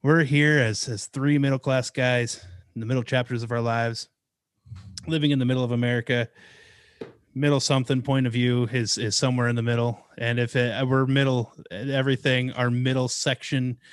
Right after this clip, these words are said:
uh, is, is collectively large. Um, we just love all things, all things middle. Um, one of us is tipping that scale a little bit more than the other two,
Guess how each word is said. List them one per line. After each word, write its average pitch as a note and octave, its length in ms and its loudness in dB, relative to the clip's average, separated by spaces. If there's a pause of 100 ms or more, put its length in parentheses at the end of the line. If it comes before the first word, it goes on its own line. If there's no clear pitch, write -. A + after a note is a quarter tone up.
(580)
uh, A#2 340 4
is, A#2 400 0
is A#2 180 -2
collectively B2+ 500 0
large. A#2 480 0 (480)
Um, G#2+ 460 2 (1080)
we B2 140 2
just D3 180 2
love C#3 240 4
all C#3 140 4
things, C3+ 600 0
all C3+ 200 -2
things C3 280 0
middle. B2 400 2 (680)
Um, A2+ 520 2 (540)
one D3+ 220 4
of C#3+ 100 4
us C3+ 160 2
is B2 120 -2
tipping B2+ 300 0
that A2+ 180 0
scale A#2+ 280 2
a A#2 40 2
little A#2+ 160 2
bit A#2 120 0
more B2 240 4
than A#2 120 2
the A#2 120 0
other A2+ 160 2
two, A#2+ 380 0